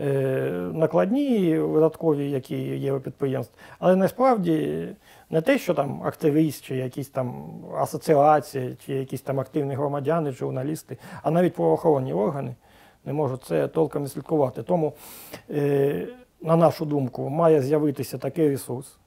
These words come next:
де ми будемо відслежувати, який пісок, де видобут-,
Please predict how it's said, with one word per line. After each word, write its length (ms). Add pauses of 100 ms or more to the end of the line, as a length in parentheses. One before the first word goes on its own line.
(120)
де 60
ми 120
будемо 280
відслежувати, 600
який 500
пісок, 420
де 460 (300)
видобут-, 460